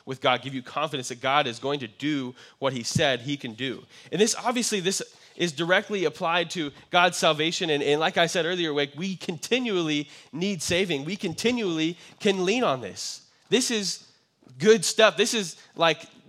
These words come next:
we went to a preaching conference a couple weeks ago, and, and the guy, and the guy described it like, "These are diamonds that I'm trying to show you guys. Like, this is as real, as strong, as good as it gets. You can, like,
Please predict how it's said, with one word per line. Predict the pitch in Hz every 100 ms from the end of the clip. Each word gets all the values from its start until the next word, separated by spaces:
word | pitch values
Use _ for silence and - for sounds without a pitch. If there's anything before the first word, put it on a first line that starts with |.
| 160
we | 180
went | 202
to | 190
a | 170
preaching | 185 190 160
conference | 160 147 147 131
a |
couple | 156 139
weeks | 151 -
ago, | 139 147 139 - -
and, | - 147 143 139
and | 139 139
the | 143
guy, | 143 151
and | 143 139
the |
guy | 139 156
described | 151 - 156 165
it | 139
like, | 143
"These | 139 190
are | 147
diamonds | 135 156 180 156 135
that | 143 - - -
I'm | 156
trying | - 165 151
to |
show | 127 156
you | 143 135
guys. | 123 113
Like, | 117
this | 127 170
is | 160 - - -
as | 139 160
real, | 139 131 170 180 180
as | 135 135
strong, | - - 165 165 170
as | 139 135
good | 117 117 160 165 165 165 -
as | 143 151
it | 143
gets. | 147 160 160
You | 170
can, | 170 147
like, | 135 131